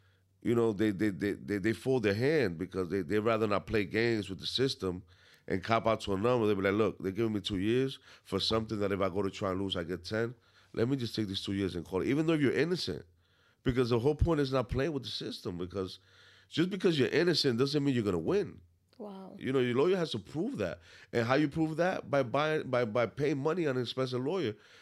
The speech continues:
Speaker 1: Because a public defender works for the same system that's,
Speaker 2: True story.
Speaker 1: that's, they're paying him.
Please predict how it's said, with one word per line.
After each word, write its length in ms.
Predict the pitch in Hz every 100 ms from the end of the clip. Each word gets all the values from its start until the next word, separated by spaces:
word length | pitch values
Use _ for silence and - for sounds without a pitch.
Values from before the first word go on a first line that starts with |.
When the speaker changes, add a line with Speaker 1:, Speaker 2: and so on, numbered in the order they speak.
| _
Speaker 1:
Because 140 | - 160
a 40 |
public 340 | 156 202 185 165
defender 320 | - 247 147
works 220 | 143 151
for 140 | 151
the 80 | 143
same 320 | 139 151 139
system 440 | 131 - 269 156 135
that's, 180 | 127 117
Speaker 2:
True 320 | - 247 233
story. 260 | - 139
Speaker 1:
that's, 100 | 139 123
they're 140 | 131 139
paying 400 | - 170 185 147
him. 240 | 101